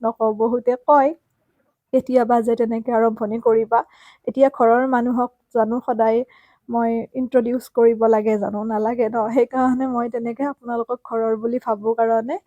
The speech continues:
সেইটো নকৰোঁ। আৰু এয়া মাটিখিনিও মানে অকণমান এইখিনি দ হৈ আছিল, দূৰত আছে যিহেতুকে, এ,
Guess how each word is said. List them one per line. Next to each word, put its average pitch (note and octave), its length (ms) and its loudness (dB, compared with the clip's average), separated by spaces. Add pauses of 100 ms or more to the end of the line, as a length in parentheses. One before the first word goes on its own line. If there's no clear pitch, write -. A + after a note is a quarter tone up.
(440)
সেইটো B3+ 260 0
নকৰোঁ। A#3 440 0
আৰু A#3 200 2
এয়া A#3 200 2
মাটিখিনিও B3 600 -6
মানে A#3+ 240 -6 (300)
অকণমান B3 420 -2
এইখিনি A#3+ 360 -4
দ A3 80 -2 (140)
হৈ A3 220 0
আছিল, C4+ 300 -4
দূৰত A3+ 340 0
আছে B3+ 260 -2
যিহেতুকে, A#3 440 -2 (500)
এ, B3 60 -2